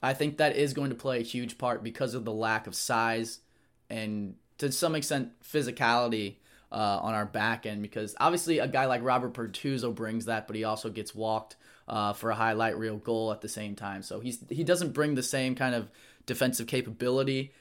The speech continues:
that Colton Parayko does, uh, in his own zone. And obviously he's not six six like Colton Parayko is, so Colton can clear the crease a lot better,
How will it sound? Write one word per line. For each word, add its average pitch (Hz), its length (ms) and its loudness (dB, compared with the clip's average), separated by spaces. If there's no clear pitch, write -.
that 120 120 -2
Colton 123 260 0
Parayko 123 460 0
does, 123 440 0
uh, 113 320 0
in 113 120 -2
his 120 180 -2
own 117 300 0
zone. 113 400 -2
And 131 320 0
obviously 139 340 0
he's 135 160 2
not 139 220 2
six - 380 2
six 127 280 -2
like 107 140 -2
Colton 117 240 -2
Parayko 101 480 -2
is, 98 100 -6
so 101 160 -6
Colton 117 400 -2
can 107 300 -6
clear 131 260 -2
the 117 140 0
crease 117 360 -2
a 107 60 -4
lot 107 300 -2
better, 107 360 -4